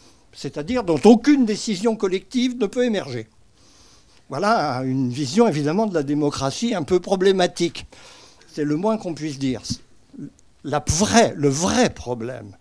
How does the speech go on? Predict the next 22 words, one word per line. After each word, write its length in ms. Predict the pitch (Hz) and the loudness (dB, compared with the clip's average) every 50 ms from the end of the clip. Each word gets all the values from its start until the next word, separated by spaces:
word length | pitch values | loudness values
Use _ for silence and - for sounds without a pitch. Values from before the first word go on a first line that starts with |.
| _ - - - - _ _ _ | _ -20 -20 -20 -20 _ _ _
qui 280 | - - 156 143 131 - - | -4 0 2 2 2 2 0
menace 920 | 143 139 143 156 160 165 165 165 156 143 127 - - - - - - - - - - - - _ _ _ _ _ | 0 2 4 6 6 6 4 2 0 -2 -4 -6 -6 -6 -6 -6 -8 -12 -16 -20 -20 -20 -20 _ _ _ _ _
notre 800 | 139 143 151 151 143 135 - - - - - - 113 107 107 110 | 0 4 6 6 6 6 2 -4 -14 -12 -12 -10 -10 -10 -12 -6
démocratie, 880 | 113 123 156 165 160 156 143 - - 139 123 120 - - 214 220 240 254 | 0 2 2 4 4 2 2 0 -4 -8 -6 -6 -4 -2 0 0 0 0
c'est 260 | 254 - - - 139 139 | -2 -4 -4 -2 -2 0
l'impuissance, 1300 | 151 196 214 226 220 220 - - - - - - - 165 160 - - - 175 151 165 202 220 214 - - - - _ _ _ - | 4 4 6 6 4 4 -2 -8 -20 -4 2 2 2 2 2 -2 -2 -2 -2 0 0 -2 -4 -6 -8 -14 -20 -20 _ _ _ -4
la 240 | 160 156 165 156 | 0 2 2 2
faiblesse, 840 | 147 - - - 220 208 202 180 175 156 156 190 254 254 - - - - - - - - - - | 2 0 0 4 4 6 6 4 2 0 -2 -2 -4 -6 -10 -14 -14 -16 -18 -20 -20 -20 -8 0
et 100 | - 233 | 2 4
une 220 | 254 277 277 294 277 | 4 4 4 2 0
faiblesse 840 | 262 - - 311 262 220 247 214 220 247 285 320 - - - - - - - - - - | -2 0 4 4 6 6 6 6 4 4 2 -2 -4 -8 -8 -8 -10 -16 -20 -20 -20 -8
dont 200 | 156 147 269 294 | 2 4 6 6
le 140 | 320 311 254 | 6 6 4
paradoxe 800 | 214 269 208 185 202 180 160 151 175 214 262 - - - - - _ _ _ - | 4 2 2 4 4 2 2 2 2 2 0 -2 -6 -18 -20 -20 _ _ _ 0
est 140 | 240 277 | 0 0
qu'elle 220 | 269 - 247 247 220 | 2 2 0 0 0
fait 180 | - - 262 | 0 -2 -2
système 600 | 247 - - 247 220 - - - 269 285 302 302 277 | -2 -2 -4 -4 -4 -4 -2 0 2 2 2 2 0
avec 260 | 208 185 240 226 - | 0 -2 -4 -2 0
une 160 | 240 233 226 | 2 2 4
demande 440 | 214 240 240 254 269 285 269 208 175 | 6 6 6 6 6 4 2 2 4
d'autorité. 760 | 190 277 277 - - 294 262 247 233 214 - 233 208 202 | 4 4 4 4 4 4 4 4 2 2 4 4 2 2